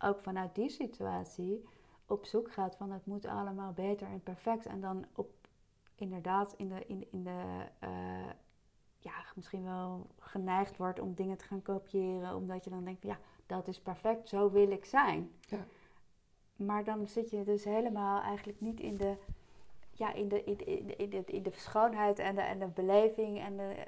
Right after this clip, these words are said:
Speaker 1: eh, van, van hoe die weg
Speaker 2: Ja.
Speaker 1: is of zijn. Die is
Speaker 2: Ja.
Speaker 1: nou eenmaal met hobbels en bobbels en dieptepunten en hoogtepunten. En
Speaker 2: Ja.
Speaker 1: dat maakt ook dat je dan,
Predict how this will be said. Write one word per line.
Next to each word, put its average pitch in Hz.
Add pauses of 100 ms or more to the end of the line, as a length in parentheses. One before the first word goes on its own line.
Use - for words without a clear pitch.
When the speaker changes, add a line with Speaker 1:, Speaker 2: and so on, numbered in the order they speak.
Speaker 1:
eh, 196
van, 208
van 220
hoe 208
die 214
weg 285 (420)
Speaker 2:
Ja. 185
Speaker 1:
is -
of -
zijn. 185
Die 196
is 262
Speaker 2:
Ja. 160
Speaker 1:
nou 214
eenmaal 185
met 180
hobbels 180
en 185
bobbels 175
en 180
dieptepunten 180
en 180
hoogtepunten. 175
En 185
Speaker 2:
Ja. 180
Speaker 1:
dat 196
maakt 196
ook 180
dat 196
je 190
dan, 185